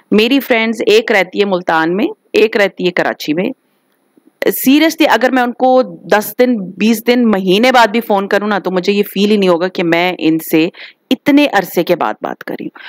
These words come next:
उनसे बात करें, आपके friends हैं, अगर उसी city में रहते हैं, उनके साथ जाएं, tea coffee पे जाएं, खूब अच्छा सा तैयार हों, tea coffee पे चले जाएं। देखिए, आप लोग तो mostly है,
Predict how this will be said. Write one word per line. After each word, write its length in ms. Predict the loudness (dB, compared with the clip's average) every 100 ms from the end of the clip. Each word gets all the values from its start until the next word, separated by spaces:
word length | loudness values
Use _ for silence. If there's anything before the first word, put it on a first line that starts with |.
| -10 -2
उनसे 300 | -2 4 2
बात 400 | 4 4 4 0
करें, 280 | -2 -2 0
आपके 380 | 0 -2 -4
friends 520 | -6 -2 0 0 0 -2
हैं, 160 | -2
अगर 380 | -2 -2 -2 -4 -8
उसी 240 | 0 2
city 240 | 2 0 0
में 120 | 0
रहते 260 | 0 0
हैं, 120 | -2 0
उनके 260 | 0 -2
साथ 160 | -4 -6
जाएं, 400 | -2 -2 -2 -6 -6
tea 100 | -4
coffee 340 | -2 -2 -2 -4
पे 140 | -2
जाएं, 340 | 0 -2 -4 -10 -16 -18 -20 _ 0
खूब 260 | 4 6 4
अच्छा 220 | 0 -4
सा 120 | -4
तैयार 360 | 0 2 2 2
हों, 340 | 2 2 0 -4 _ 0
tea 140 | 0
coffee 320 | 2 0 0
पे 100 | -4
चले 280 | 0 0 0
जाएं। 320 | 0 0 -2 -6 -4
देखिए, 180 | 0 0
आप 260 | 0 -2 -4
लोग 120 | -4
तो 60 |
mostly 360 | -2 -2 0
है, 100 | 0